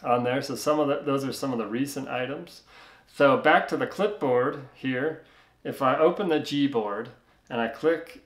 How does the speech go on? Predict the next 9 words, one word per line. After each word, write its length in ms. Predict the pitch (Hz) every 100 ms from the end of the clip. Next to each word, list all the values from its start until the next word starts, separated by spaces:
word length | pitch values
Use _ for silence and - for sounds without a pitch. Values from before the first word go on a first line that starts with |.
| _
this 680 | 131 160 202 208 - - - _ _ _ 139
icon 580 | 123 117 117 117 135
in 140 | 147 110
the 60 |
middle, 480 | 107 175 143 107 -
this 180 | 156 156
is 120 | 135
the 80 | 123
clipboard. 640 | - 170 175 - 107 107